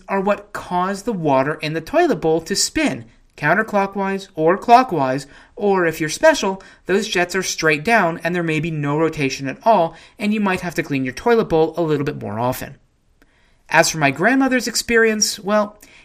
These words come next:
if it actually did happen, and A, this isn't a false memory or the Mandela effect, or B, she wasn't just lying to me, because, you know, grandmothers do that to ten, twelve-year-olds.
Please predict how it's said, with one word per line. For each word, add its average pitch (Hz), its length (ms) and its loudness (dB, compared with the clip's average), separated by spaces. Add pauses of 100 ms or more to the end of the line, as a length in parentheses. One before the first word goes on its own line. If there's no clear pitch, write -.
(100)
if 220 200 4
it 226 280 -2
actually 208 460 4
did 196 320 -2
happen, 131 440 -6
and 143 340 -4 (120)
A, 165 220 6
this 151 220 0
isn't 147 220 -6
a 127 40 -8
false 143 400 0
memory 135 320 -4
or 247 180 0
the 320 80 -2
Mandela 214 380 0
effect, 143 400 -2 (320)
or 156 240 6
B, 151 380 4
she 170 160 -2
wasn't 147 340 0
just - 240 -6 (180)
lying 120 280 -2
to 104 80 -14
me, 131 180 -6
because, 120 540 -12
you - 100 -16
know, 139 140 -18
grandmothers 143 500 0
do 139 140 -2
that 123 280 -2
to 123 220 -6
ten, 123 480 -6
twelve-year-olds. 120 720 -6